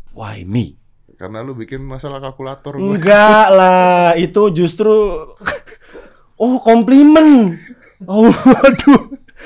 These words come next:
Speaker 1: Enggak, maksudnya gini, kayak ya lu ngomong tadi, kayak kita kalau ngomong teman-teman reviewer juga banyak banget yang segmentasi lebih luas, lebih banyak. Sedangkan saya kayak maksudnya lebih,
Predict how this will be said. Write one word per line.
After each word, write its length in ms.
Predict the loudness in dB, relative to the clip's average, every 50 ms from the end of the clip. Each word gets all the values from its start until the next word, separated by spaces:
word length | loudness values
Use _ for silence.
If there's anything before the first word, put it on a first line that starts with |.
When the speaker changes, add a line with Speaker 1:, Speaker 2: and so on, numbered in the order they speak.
| -20 -18 -8
Speaker 1:
Enggak, 220 | -4 -2 -2 0
maksudnya 320 | -2 -4 -6 -4 -2 -2 -2
gini, 280 | -2 -4 -4 -6 -6 -6
kayak 500 | -6 -6 -4 -4 -6 -8 -10 _ _ _
ya 120 | -8 -6
lu 120 | -4 -4
ngomong 280 | -2 -2 -2 -4 -6 -6
tadi, 320 | -6 -8 -8 -8 -12 -14 -14
kayak 300 | -12 -10 -8 -8 -8 -10
kita 220 | -12 -16 -16 -14 -14
kalau 200 | -12 -12 -12 -12
ngomong 200 | -12 -14 -14 -14
teman-teman 380 | -14 -14 -14 -14 -14 -14 -14
reviewer 460 | -14 -14 -14 -12 -12 -10 -10 -10 -12 -12
juga 260 | -14 -16 -14 -14 -14
banyak 400 | -14 -12 -12 -12 -12 -12 -14 -14
banget 240 | -14 -14 -14 -14 -16
yang 120 | -18 -20 -20
segmentasi 580 | -20 -20 -20 -18 -20 -18 -18 -20 -20 -20 -18 -18
lebih 180 | -18 -18 -16 -16
luas, 380 | -12 -10 -8 -8 -8 -10 -14 -18 -20 -20 -20 _ _ -20 _ _
lebih 200 | -20 -20 -20 -18
banyak. 380 | -18 -18 -18 -18 -20 -20 -20 -20 _ _ _ _ _ _ -20 -18
Sedangkan 380 | _ -8 -8 -8 -6 -8 -10 -10
saya 760 | -10 -10 -10 -8 -8 -8 -10 -8 -8 -8 -8 -10 -12 -14 -18 -20 _ _ _ _
kayak 480 | _ -6 -4 -4 -4 -4 -6 -8 -10 _ _
maksudnya 420 | -12 -10 -10 -10 -10 -10 -8 -8
lebih, 320 | -6 -6 -8 -8 -8 -10